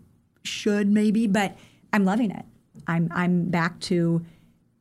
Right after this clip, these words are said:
love, and we're doing workouts. And again, and I've kind of erased my memory finally. Like, it used to be every time I'd go out for a me-, you know, a workout, I used to do six fifteen. I used to, that's gone.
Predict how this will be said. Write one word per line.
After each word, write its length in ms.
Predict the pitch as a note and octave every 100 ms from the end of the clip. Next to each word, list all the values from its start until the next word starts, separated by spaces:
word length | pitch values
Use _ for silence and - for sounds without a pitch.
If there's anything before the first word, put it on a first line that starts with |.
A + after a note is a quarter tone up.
| _ _
love, 320 | F#3 E3+ F3 E3+
and 100 | G#3
we're 100 | F#3+
doing 220 | G3 F#3
workouts. 440 | E3+ F#3 G3+ G#3 A3+
And 80 |
again, 240 | G#3 G3 -
and 140 | G3+
I've 120 | F#3+ F#3+
kind 140 | A3+
of 80 | G#3+
erased 360 | F#3+ F3+ F3+
my 120 | F#3 E3+
memory 300 | E3 D#3 D#3
finally. 400 | C#3 C3+ D3 E3
Like, 200 | F#3+ F#3+ - - _ _
it 120 | A3 G#3+
used 140 | A3+
to 40 |
be 60 | G#3+
every 140 | G#3
time 120 | G3+ F#3+
I'd 100 | F#3+
go 60 |
out 140 | F#3 F#3+
for 60 |
a 40 | F#3+
me-, 120 | E3+ -
you 80 | G3
know, 260 | F3 E3 E3
a 160 | F#3+ E3+ E3 -
workout, 440 | F3+ G3 G3 D#3+ F#3
I 80 | F#3
used 140 | G#3
to 60 | F#3+
do 80 |
six 240 | F#3 F#3+ F#3+
fifteen. 280 | E3+ - F#3
I 40 |
used 140 | E3+
to, 120 | G3 G3 - _ _ -
that's 160 | G#3+
gone. 300 | G3+ E3+ D3+